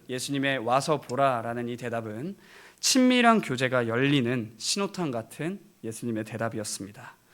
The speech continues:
그렇게 이 제자들은 예수님이 계신 곳에 가서 예수님과 함께 그 남은 하루를 보내게 됐습니다.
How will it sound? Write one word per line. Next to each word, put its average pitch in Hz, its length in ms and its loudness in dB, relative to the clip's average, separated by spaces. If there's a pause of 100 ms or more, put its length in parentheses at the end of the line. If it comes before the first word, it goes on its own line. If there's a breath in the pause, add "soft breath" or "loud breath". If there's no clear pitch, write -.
(440 loud breath)
그렇게 170 760 4
이 151 120 -2
제자들은 147 680 2 (420 soft breath)
예수님이 147 380 0
계신 127 280 -4
곳에 123 220 -4
가서 113 500 -6 (180)
예수님과 127 460 -4
함께 143 600 -4
그 - 100 -8
남은 123 320 2
하루를 131 500 -2
보내게 110 400 -6
됐습니다. 107 680 -8